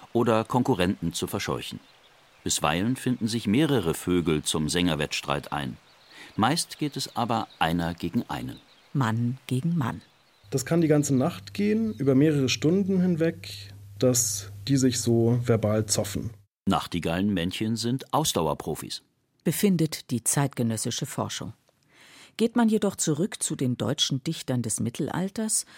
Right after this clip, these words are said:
Speaker 2: sieht die Sache anders aus. Da sind solche Sangesmarathons nicht ungefährlich. Im Minnelied verscheiden Nachtigallen reihenweise. Todesursache,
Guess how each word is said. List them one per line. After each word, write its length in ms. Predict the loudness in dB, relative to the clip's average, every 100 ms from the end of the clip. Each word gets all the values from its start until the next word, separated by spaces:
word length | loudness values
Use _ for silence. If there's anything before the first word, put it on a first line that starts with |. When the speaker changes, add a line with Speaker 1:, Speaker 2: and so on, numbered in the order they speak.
| -20 -12
Speaker 2:
sieht 300 | -8 -6 -6
die 80 | -4
Sache 360 | -2 -2 -2
anders 380 | 0 2 2 0
aus. 400 | -2 -2 -4 -4 _ _ -2
Da 200 | 0 2
sind 300 | 2 0 0
solche 340 | -2 -2 -2
Sangesmarathons 1120 | 0 2 2 2 2 2 0 -2 0 0 0 -2
nicht 240 | -4 -4
ungefährlich. 840 | -4 -2 -2 0 0 0 -2 -6 -18 -20 _ _ _
Im 160 | 2 4
Minnelied 520 | 4 4 2 0 -2
verscheiden 680 | -4 -4 -2 0 0 0 0
Nachtigallen 840 | 0 -2 -4 -4 -2 0 2 2
reihenweise. 880 | 2 2 2 2 -2 -6 -6 -8 -8 -18 -12
Todesursache, 840 | -4 -4 -2 -4 -4 -4 -4 -4